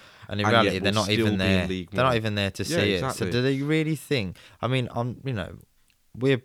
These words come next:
Speaker 1: we're part of the protests and
Speaker 2: Yeah.
Speaker 1: we're getting the message out 'cause
Speaker 2: Yeah.
Speaker 1: we, we, you've gotta do what you can
Speaker 2: Yeah,
Speaker 1: do.
Speaker 2: yeah,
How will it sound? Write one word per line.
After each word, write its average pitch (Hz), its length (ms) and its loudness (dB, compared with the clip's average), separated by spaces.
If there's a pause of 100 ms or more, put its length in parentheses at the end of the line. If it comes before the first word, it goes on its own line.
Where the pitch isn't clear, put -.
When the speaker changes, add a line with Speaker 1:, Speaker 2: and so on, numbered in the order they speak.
Speaker 1:
we're 117 160 2
part 98 280 0
of 78 60 -8
the 95 60 -10
protests 95 1000 -4
and 82 100 -8
Speaker 2:
Yeah. 87 120 -6 (460)
Speaker 1:
we're 104 160 0
getting 92 220 -2
the 95 60 -2
message 92 400 -4
out 85 300 -2
'cause - 160 -4
Speaker 2:
Yeah. 101 80 -10
Speaker 1:
we, 110 260 -2
we, 117 100 -4
you've 120 220 -2
gotta 170 220 2
do 123 160 4
what 107 120 2
you 101 120 -4
can 92 380 -4
Speaker 2:
Yeah, 90 80 -2
Speaker 1:
do. 82 240 -4
Speaker 2:
yeah, 80 140 -12